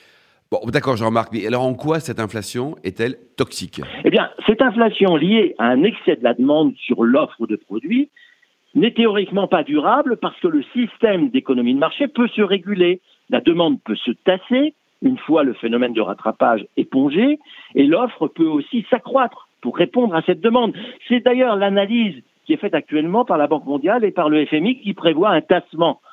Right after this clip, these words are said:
Speaker 2: dans les mois qui viennent. Cependant, cette inflation est évidemment toxique puisqu'elle touche des catégories sociales vulnérables dont les revenus ne suivent pas. Elle peut aussi contaminer d'autres secteurs, comme l'automobile par exemple, dont les prix montent actuellement pour deux raisons. D'abord parce que leur valeur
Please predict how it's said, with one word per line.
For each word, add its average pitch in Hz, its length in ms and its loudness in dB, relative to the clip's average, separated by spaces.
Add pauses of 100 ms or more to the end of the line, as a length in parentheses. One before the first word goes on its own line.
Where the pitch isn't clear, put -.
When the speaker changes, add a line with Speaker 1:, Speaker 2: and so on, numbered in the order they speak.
(140)
Speaker 2:
dans 113 120 -2
les 110 100 -4
mois 127 140 -2
qui 143 160 -6
viennent. 247 360 2 (400)
Cependant, 180 360 2
cette 190 180 -2
inflation 143 420 0
est - 80 -4
évidemment 123 360 0
toxique - 380 -2
puisqu'elle - 340 -4
touche 220 240 -2
des 131 100 2
catégories 139 540 -2
sociales 113 420 -2 (120)
vulnérables 233 580 0 (500)
dont 180 180 2
les 135 100 2
revenus 139 380 0
ne 180 120 2
suivent - 380 -6
pas. - 240 0 (380)
Elle 147 160 2
peut 196 100 0
aussi 180 320 0
contaminer 214 840 2 (100)
d'autres 247 380 0
secteurs, 143 720 -4
comme 120 240 0
l'automobile 151 600 0
par 131 140 0
exemple, 226 240 0
dont 175 80 2
les 147 120 4
prix 147 200 0
montent 180 180 0
actuellement 143 400 2
pour 107 180 -4
deux 131 100 2
raisons. 247 320 0 (300)
D'abord 190 220 2
parce 135 180 -4
que 151 80 -2
leur 117 200 -2
valeur 180 640 0